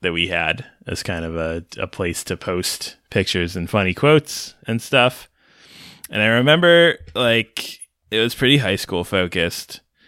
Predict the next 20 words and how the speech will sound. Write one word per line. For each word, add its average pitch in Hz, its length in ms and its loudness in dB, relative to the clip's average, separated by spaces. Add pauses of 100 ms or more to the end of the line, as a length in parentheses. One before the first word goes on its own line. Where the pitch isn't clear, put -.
(240)
I - 80 -6
remember 98 420 2
posting 107 680 0
to, 104 580 -2
like, 87 360 -4
the - 120 -16
R 95 180 -2
I 117 100 2
T 110 580 -2 (100)
there 87 100 -2
was 90 140 -2
a 87 60 -2
R 85 160 -6
I 98 100 -2
T 139 180 -2
Live 95 380 2
Journal 87 280 -4
community 82 680 -4 (600)
that, 85 360 -4 (360)
uh, 78 440 -2